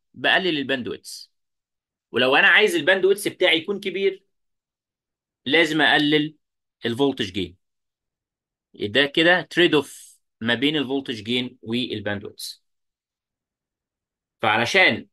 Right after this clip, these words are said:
المعادلة دي أو الشكل ده يكون مظبوط لازم يكون عندي حاجتين، شرطين.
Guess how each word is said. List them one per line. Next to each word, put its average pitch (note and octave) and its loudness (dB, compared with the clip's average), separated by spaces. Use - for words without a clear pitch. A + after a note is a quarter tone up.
المعادلة A#2 0
دي C3 -6
أو G#2 -2
الشكل C#3+ -4
ده A#2 -2
يكون G#2 -4
مظبوط D3+ 0
لازم E3+ 0
يكون E3 -4
عندي D#3+ 0
حاجتين، - -8
شرطين. G#2 -4